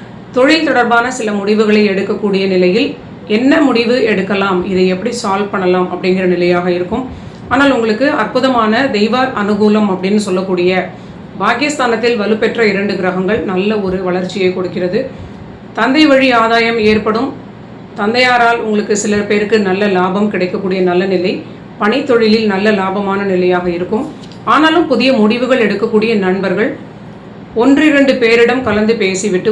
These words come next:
முடிவுகளை எடுப்பது சில சுற்று வழியை தவிர்ப்பதற்கு உங்களுக்கு உதவும். அடுத்தது விருச்சிக ராசி நண்பர்களுக்கு பார்க்கலாம். விருச்சிக ராசிக்கு பெரிய பிரச்சனைகள் மாலை வரை இல்லை. ஆனால் மாலை நான்கு மணிக்கு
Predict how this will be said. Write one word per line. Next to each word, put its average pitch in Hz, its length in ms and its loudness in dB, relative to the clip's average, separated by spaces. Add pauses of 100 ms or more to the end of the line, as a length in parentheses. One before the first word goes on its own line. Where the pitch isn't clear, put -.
முடிவுகளை 185 460 0
எடுப்பது 180 340 -2 (480)
சில 214 140 0 (120)
சுற்று 247 360 -4
வழியை 208 360 2 (160)
தவிர்ப்பதற்கு 196 720 0 (120)
உங்களுக்கு 170 400 -2 (200)
உதவும். 160 320 -4 (600)
அடுத்தது 311 340 0 (120)
விருச்சிக 226 400 -2
ராசி 208 280 -2
நண்பர்களுக்கு 180 580 0
பார்க்கலாம். 180 420 -2 (500)
விருச்சிக 311 400 2
ராசிக்கு 277 420 2 (760)
பெரிய 269 180 4 (100)
பிரச்சனைகள் 269 540 2 (140)
மாலை 226 340 2
வரை 233 160 2 (160)
இல்லை. 202 200 0 (160)
ஆனால் 196 220 -2 (160)
மாலை 208 240 2 (120)
நான்கு 240 340 0
மணிக்கு 214 260 -2